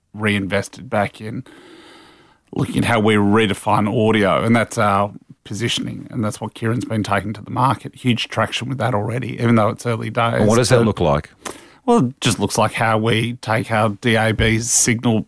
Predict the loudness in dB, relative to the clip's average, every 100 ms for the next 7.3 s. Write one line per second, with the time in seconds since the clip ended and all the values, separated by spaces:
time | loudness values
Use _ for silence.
0 | 0 2 2 0 -6 -12 _ _ _ _
1 | -20 _ -4 -2 0 0 0 0 2 2
2 | 2 0 0 2 2 0 -2 -4 -2 -2
3 | 0 -2 -2 -4 -4 -6 0 2 2 2
4 | 4 2 0 -2 -4 -6 -20 _ -2 0
5 | 0 2 2 2 0 0 -2 0 0 0
6 | 2 2 2 0 2 4 4 4 4 2
7 | 2 2 2